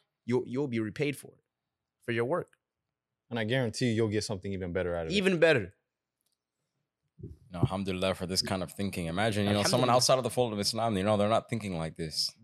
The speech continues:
Speaker 1: Yeah,
Speaker 3: You know?
Speaker 1: like, imagine, like, they get into a car accident
Speaker 3: Like,
Speaker 1: or something, like, it's the end of the world.
Speaker 3: like, imagine, like, really, really think about it. Like, you, you have to feel bad because, like, it's just like,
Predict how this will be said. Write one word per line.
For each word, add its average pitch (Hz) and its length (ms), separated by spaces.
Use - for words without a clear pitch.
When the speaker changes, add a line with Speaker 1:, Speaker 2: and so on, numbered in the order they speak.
Speaker 1:
Yeah, 139 260
Speaker 3:
You 113 80
know? 117 60
Speaker 1:
like, 123 140
imagine, 180 380
like, 127 160
they 131 80
get 151 100
into 147 140
a 113 40
car 135 180
accident 127 180
Speaker 3:
Like, 120 40
Speaker 1:
or - 40
something, 117 200
like, 117 140
it's 147 100
the 127 80
end 143 120
of 123 60
the 120 60
world. 139 220
Speaker 3:
like, 147 140
imagine, 151 480
like, 120 300
really, 165 320
really 160 180
think 143 200
about 110 240
it. 73 80
Like, 80 140
you, - 260
you 117 100
have 143 100
to - 60
feel 110 220
bad 107 320
because, 87 360
like, 80 240
it's 98 140
just 120 180
like, 87 280